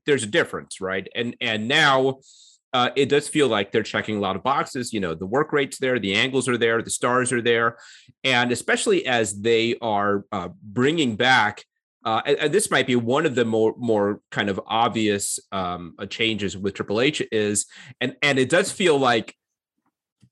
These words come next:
kind of the most direct sort of rebuttal of Vince McMahon's style is bringing back all these people that Vince McMahon got rid of, you know, and, and, and it's the clearest way to say,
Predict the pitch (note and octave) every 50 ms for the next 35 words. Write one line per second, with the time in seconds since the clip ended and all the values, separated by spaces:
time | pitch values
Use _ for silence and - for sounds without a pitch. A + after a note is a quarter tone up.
0 | _ _ _ _ _ _ _ _ _ _ G2+ - - - D#3 D3+ D3 C#3 B2 C3+
1 | B2+ B2 B2 B2+ C3+ C3+ C3+ C3+ C3+ - - - - - B2+ G#2 G#2 A2 G#2+ G2+
2 | A#2 B2+ B2+ B2+ - - - - - B2 A2+ G#2 G#2 G2 F2 F#2 A2+ A2+ G#2+ G2
3 | B2+ B2 C3 C3 A#2+ A2 A2 G#2+ - A#2 G#2 - A#2 A#2 A2 - - G2 - -
4 | A2 G#2+ G#2+ A2 G#2+ G#2 F#2+ - - - - - - G#2 G2+ G2+ F#2+ G#2+ A2 -
5 | C3+ C#3 B2+ A#2+ - - - - - - _ - G#2 B2+ D#3 F#3 G3+ C4 A3+ D#3
6 | E3+ F3 F3 E3+ D#3+ D#3+ D#3 D3+ D3 - D#3+ D#3 D3+ D3+ C3+ C#3+ B2 D3 C#3 D#3+
7 | C3+ D3 D3 D3+ C#3+ D3 C#3+ C#3+ D3+ - - - - - - - A2 G#2+ G#2+ G#2
8 | G#2 G#2+ G#2+ - C#3+ C3 C3 - D3+ C#3 C3+ C3 - - - - - C3 C3+ C3+
9 | - E3 D#3+ E3 D3+ - - C#3+ C3+ B2+ A#2+ - - D3 B2+ B2 B2 B2 A#2+ -